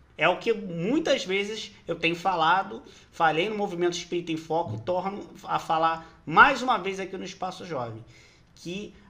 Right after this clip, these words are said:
a gente tem que começar a ouvir o jovem e abrir mais a casa espírita para o jovem.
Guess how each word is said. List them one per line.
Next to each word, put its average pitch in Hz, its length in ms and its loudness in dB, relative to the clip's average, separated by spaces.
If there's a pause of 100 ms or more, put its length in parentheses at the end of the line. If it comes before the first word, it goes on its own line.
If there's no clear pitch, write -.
a 151 160 4
gente 165 320 -6
tem 196 220 0
que 190 80 -12
começar 180 720 2
a 127 100 2
ouvir 131 320 -2
o 277 40 -2
jovem 190 560 6 (240)
e 170 280 -4
abrir 190 500 6
mais 175 500 4
a 170 120 -2
casa 170 460 2
espírita 160 680 -6
para 180 360 4
o 175 40 -6
jovem. 101 380 -10